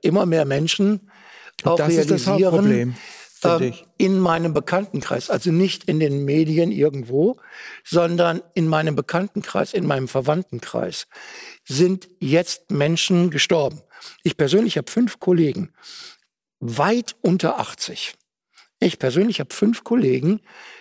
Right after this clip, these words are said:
Speaker 1: durch dieses bekloppte Virus verloren. Ich habe drei Kollegen, die derzeit, äh, seit Monaten krank sind. Ähm, und wenn ich mal so reinhaue,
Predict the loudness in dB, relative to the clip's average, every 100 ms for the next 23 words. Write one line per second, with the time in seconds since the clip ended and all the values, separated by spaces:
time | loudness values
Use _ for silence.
0 | _ 0 0 0 -6 -6 -6 -8 -6 -4
1 | -4 -2 0 2 0 -2 -6 -6 -6 -8
2 | -10 -10 -8 -4 -2 -2 0 2 2 0
3 | 0 0 0 0 0 0 -8 -18 -18 -18
4 | -20 -2 0 2 0 2 0 0 -2 -2
5 | 0 2 2 2 4 2 0 -6 -18 -20
6 | -20 -20 _ 0 2 2 0 -4 _ _
7 | -2 0 -2 -8 -20 _ _ 0 0 0
8 | 0 2 2 2 2 2 4 2